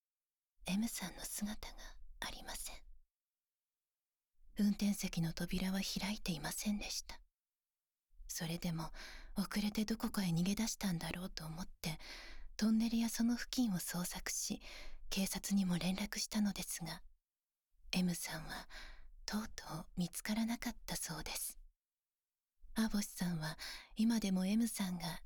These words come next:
自分に助けを求める声が耳から離れないのだそうです。世の中には遊び半分で行ったらダメなところがあるから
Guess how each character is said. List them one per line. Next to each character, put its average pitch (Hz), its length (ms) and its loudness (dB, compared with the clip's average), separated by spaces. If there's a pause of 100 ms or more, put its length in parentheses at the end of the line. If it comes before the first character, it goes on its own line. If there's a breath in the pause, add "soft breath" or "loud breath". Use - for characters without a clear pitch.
(160)
自 175 120 2
分 190 220 4
に 202 140 4
助 - 360 0
け 208 60 6
を 190 40 2
求 185 260 4
め 214 120 8
る 202 140 0
声 185 240 2
が 170 220 -4 (680)
耳 175 240 4
か - 140 -6
ら 165 80 -4
離 180 340 0
れ 208 120 6
な 208 140 6
い 175 60 2
の 165 100 -2
だ 160 100 -4
そ - 200 -2
う 165 40 -2
で - 100 -4
す。 - 220 -6 (1800)
世 196 120 6
の 196 100 6
中 190 260 2
に 175 160 4
は 165 160 -2 (540 loud breath)
遊 196 200 2
び 220 120 2
半 226 220 4
分 196 180 6
で 160 80 0
行 160 100 -2
っ - 40 -8
た - 140 0
ら 180 100 0
ダ 170 160 2
メ 196 100 6
な 208 120 6
と 175 100 -6
こ - 120 0
ろ 175 140 6
が 165 120 2
あ 185 60 0
る 208 100 -4
か - 140 -2
ら 165 160 -4